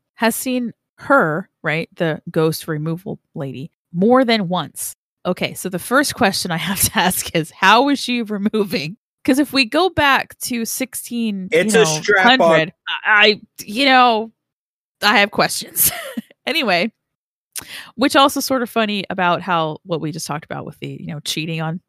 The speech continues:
Speaker 1: people. But anyway, he, the ghost hunter in question, says that he keeps getting reinfected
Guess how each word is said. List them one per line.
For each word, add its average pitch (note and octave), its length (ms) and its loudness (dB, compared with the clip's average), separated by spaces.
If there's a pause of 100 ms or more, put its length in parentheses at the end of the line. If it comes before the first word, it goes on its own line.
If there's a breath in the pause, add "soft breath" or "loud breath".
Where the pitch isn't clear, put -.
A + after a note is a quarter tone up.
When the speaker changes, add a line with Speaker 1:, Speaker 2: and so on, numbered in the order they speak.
Speaker 1:
people. D#3+ 320 -8
But F#3+ 100 2
anyway, D3+ 220 -4 (360)
he, C#4 580 0 (220)
the F3+ 100 -4
ghost E3+ 260 0
hunter E3 200 -4
in D#3+ 80 -6
question, G#3+ 480 -8
says A#3 200 0
that A3+ 100 -10
he C4 120 -4
keeps A#3+ 300 -10
getting G#3 340 -4 (220)
reinfected G3+ 1400 -2